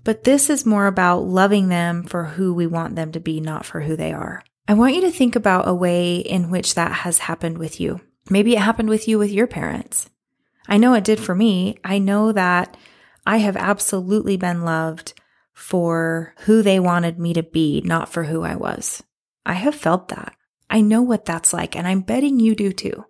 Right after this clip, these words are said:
So think back to that. How does that look? My sister and I have talked about, um, we've called it the Tanya box, and how there's this expectation of who they want me to be. And I'm supposed to be in that box. And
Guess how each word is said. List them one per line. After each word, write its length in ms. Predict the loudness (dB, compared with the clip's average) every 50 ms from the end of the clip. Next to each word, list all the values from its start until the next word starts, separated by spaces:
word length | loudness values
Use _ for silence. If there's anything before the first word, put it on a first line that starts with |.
| _ _
So 200 | 0 2 2 2
think 280 | 0 0 -4 -6 -4 0
back 300 | 0 2 2 0 -2 -6
to 100 | -10 -8
that. 260 | -8 -8 -8 -10 -10 -14 _ -20 -16 -10
How 220 | -4 -2 0 0
does 160 | 0 -2 -2
that 260 | -4 -4 -6 -6 -2
look? 400 | -2 0 0 -2 -4 -10 -20 -20 -20 _ _
My 60 | 2
sister 340 | 2 4 2 2 2 4 4
and 80 | 4 4
I 100 | 4 2
have 200 | 2 0 0 -2
talked 320 | -2 -2 0 -2 -2 -4
about, 640 | -4 -4 -2 0 0 2 2 0 0 -2 -4 -6 -14 -20 -20 _ _ _ -2
um, 340 | 0 0 2 0 0 0 0
we've 160 | -2 -2 -2
called 220 | -4 -4 -4 -4
it 120 | -4 -4 -4
the 80 | -6
Tanya 340 | -6 -4 -4 -4 -4 -2 -4
box, 520 | -4 -4 -6 -6 -6 _ -4 -4 -4 -4 -6 _ _ -4
and 260 | -2 0 0 0 -2
how 600 | -2 -4 -4 -2 -2 0 0 0 0 -2 -2 -4 -2 0
there's 240 | 2 2 2 2
this 220 | 0 -2 -2 -2 -2 -2
expectation 960 | -4 -4 -4 -4 -4 -4 -4 -4 -4 -4 -2 0 0 0 0 0 -2 -2 -2
of 440 | -2 -2 0 0 0 -2 -4 -6 -6
who 640 | -2 0 2 2 4 4 2 2 2 0 0 0
they 120 | 0 2 2
want 200 | 0 0 0 -2
me 100 | -2 -2
to 60 | -2
be. 280 | -2 -4 -4 -6 -8 -12 _ _ _ _
And 120 | -2 0
I'm 140 | 2 2 2
supposed 420 | 2 2 0 0 0 0 0 0 -2
to 60 | -4
be 180 | -2 -2 -2
in 80 | -2 -2
that 180 | -4 -6 -2 0
box. 460 | 2 2 2 0 -2 -6 -6 -6 -6 -6
And 400 | -6 -6 -6 -4 -6 -6 -8 -10